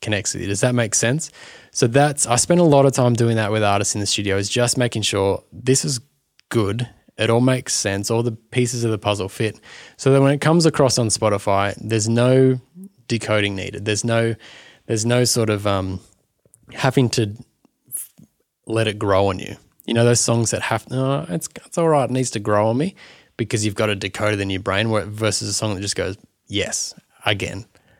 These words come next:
play again." So we're looking at Spotify and algorithms and all that sort of stuff. We want those songs that land and work well straight away. And I think that's just all effective songwriting that kind of goes a bit deeper than, "Here's my chords and my melody."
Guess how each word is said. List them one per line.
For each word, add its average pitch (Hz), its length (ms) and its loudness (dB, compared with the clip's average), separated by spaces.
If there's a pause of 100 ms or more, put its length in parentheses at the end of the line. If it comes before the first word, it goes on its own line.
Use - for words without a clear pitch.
(280)
play 107 240 0
again." 101 260 -6
So 123 160 0
we're 131 80 6
looking 143 320 4
at 120 260 0 (320)
Spotify 131 600 4
and 107 80 2
algorithms 120 600 4
and 110 80 0
all 131 120 6
that 127 140 2
sort 117 140 0
of 104 80 0
stuff. 98 320 -2
We 107 100 0
want 117 360 0
those 117 200 -2
songs 101 400 -4
that 92 140 -4
land 104 600 -2
and 98 200 -6
work 98 420 -4 (180)
well 101 520 -4 (280)
straight 101 280 0
away. 123 180 4
And 101 100 0
I 98 60 0
think 123 200 -2
that's 127 240 0
just - 220 -2
all 117 280 0 (520)
effective 113 420 -2
songwriting 113 460 2
that 98 100 -8
kind 160 180 2
of 170 60 4
goes 160 160 6
a 127 40 0
bit 120 180 0
deeper 120 280 2
than, 101 380 -2
"Here's 131 240 0
my 117 140 0
chords 101 400 -4
and 101 80 -6
my 90 80 -4
melody." 101 480 -4